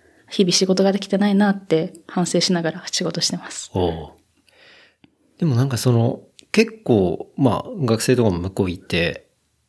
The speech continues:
Speaker 2: まあ、外資の会社二年間ぐらい？
Speaker 1: そう、
Speaker 2: それぐらい？
Speaker 1: 一年ちょっととかですね。
Speaker 2: 一年ちょっとか。
Speaker 1: うん。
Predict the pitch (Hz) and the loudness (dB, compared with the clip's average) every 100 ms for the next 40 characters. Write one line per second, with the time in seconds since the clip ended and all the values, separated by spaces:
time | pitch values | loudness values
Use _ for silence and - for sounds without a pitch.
0 | _ _ 135 113 95 - _ _ _ 139 | _ _ -4 -2 -2 -8 _ _ _ -6
1 | 127 113 98 - 87 82 - _ _ _ | 0 2 2 -2 -4 -8 -12 _ _ _
2 | _ _ _ - 92 87 - 95 85 92 | _ _ _ -2 -2 0 -2 -2 -4 -2
3 | 117 131 135 127 127 90 117 - _ _ | 0 -2 -2 -2 -2 -6 -10 -18 _ _
4 | - _ - 233 104 107 214 208 - - | -20 _ 2 2 2 0 2 0 -2 0
5 | 262 240 240 240 240 233 - _ _ - | 4 4 4 2 2 0 -12 _ _ -4
6 | - - 87 - 98 110 90 - - - | -2 -4 -6 -4 0 0 -2 -6 -6 -2
7 | 180 - | -4 -4